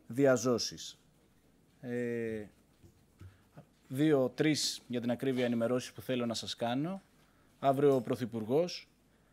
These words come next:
θα μιλήσει στο συνέδριο του Economist στις εφτά και μισή το απόγευμα στο ξενοδοχείο Intercontinental. Επίσης,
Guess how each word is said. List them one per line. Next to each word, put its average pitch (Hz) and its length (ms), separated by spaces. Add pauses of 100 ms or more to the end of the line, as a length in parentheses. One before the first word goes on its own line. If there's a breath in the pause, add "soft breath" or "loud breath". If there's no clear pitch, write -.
(200 soft breath)
θα 127 420
μιλήσει 131 300
στο 143 120
συνέδριο 139 400
του 123 260
Economist 143 580 (340)
στις 131 460
εφτά 143 240
και 135 140
μισή 131 260
το 120 140
απόγευμα 139 520
στο - 100
ξενοδοχείο 123 520
Intercontinental. 113 800 (1300 soft breath)
Επίσης, 135 760